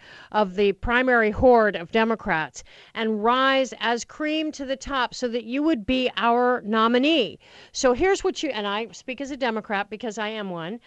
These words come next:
and the thing is, I want you to talk like this. Enough. And then say, Change is on the way.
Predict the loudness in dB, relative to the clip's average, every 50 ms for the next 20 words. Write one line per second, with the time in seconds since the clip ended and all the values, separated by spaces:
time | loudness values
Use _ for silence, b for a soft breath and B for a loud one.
0 | B B B B B B B -2 0 0 0 0 0 0 0 0 -2 -4 -8 _
1 | -4 -2 -2 0 2 2 2 0 0 0 0 2 2 2 2 0 -2 -6 -4 -4
2 | -4 -4 -4 -8 -12 -10 -6 -2 -2 -2 -2 -2 -2 -2 -2 -2 -4 _ -2 0
3 | 0 0 0 -2 -8 -16 -18 -18 b b b b b b b _ _ 2 4 6
4 | 6 6 4 2 0 0 2 2 4 4 4 2 0 -4 -12 -20 -20 -20 _ b
5 | b b b b b b b b _ -4 -2 -2 -2 -2 0 2 2 2 2 2
6 | -2 -4 -2 0 0 2 2 2 0 -2 -4 b b b b b b b b -6
7 | -2 2 2 4 4 4 2 2 0 0 -2 0 2 4 6 6 4 4 2 0
8 | 2 4 4 4 4 2 0 -2 -6